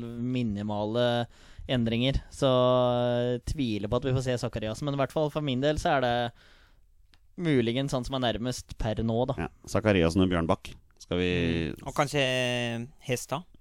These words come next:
Speaker 3: i
Speaker 2: Ja, Eirik Hestad.
Speaker 1: Magnus
Speaker 2: Mm.
Speaker 1: Wolff Eikrem for et comeback att, men altså, det er jo
Speaker 2: Takk, det er ikke en debut.
Speaker 1: Nei, nei, nei, men, men altså, komme inn på landslaget,
Speaker 2: Ja.
Speaker 1: da, det er jo lenge siden han har vært med.
Speaker 3: Ja, men,
Speaker 1: Men
Speaker 3: ja, akkurat de kvalitetene synes jeg eksisterer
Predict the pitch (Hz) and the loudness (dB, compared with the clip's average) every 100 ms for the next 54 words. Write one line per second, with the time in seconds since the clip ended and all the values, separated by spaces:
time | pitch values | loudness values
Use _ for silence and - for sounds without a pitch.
0 | - - 113 110 104 107 101 80 82 85 | -20 -16 -12 -10 -8 -8 -4 0 2 2
1 | - - 87 76 - 76 - - 156 165 | -2 -6 -6 -6 -8 -10 -6 0 2 2
2 | 170 160 160 135 - 147 160 - - 156 | 2 2 2 0 0 -2 -2 -12 -4 -2
3 | 147 160 156 143 135 147 156 165 147 143 | -2 -4 -2 0 2 2 0 0 0 2
4 | 143 127 120 101 107 101 98 92 92 87 | 4 4 4 2 6 6 6 4 6 6
5 | 95 92 175 202 196 208 180 156 170 175 | 4 4 4 4 6 4 4 0 0 0
6 | 180 175 160 - 156 147 156 156 156 147 | 0 -2 -6 -12 -10 -6 -6 -4 -4 -2
7 | 139 120 135 156 135 110 143 156 165 147 | 0 0 2 4 4 4 4 4 6 6
8 | 139 139 127 104 107 160 127 131 113 - | 4 4 0 -2 0 2 2 0 -2 -2
9 | 151 - - - 127 143 147 156 156 165 | -4 -4 -14 -8 -4 0 0 2 2 2
10 | - 165 127 165 - 156 120 156 - 123 | 0 -2 0 -2 -2 -10 -6 -6 -6 -10
11 | - 127 - 123 113 - - 123 - 120 | -8 -10 -6 -4 -4 -8 -10 -8 -8 -10
12 | - 127 135 123 110 | -2 0 0 -4 -8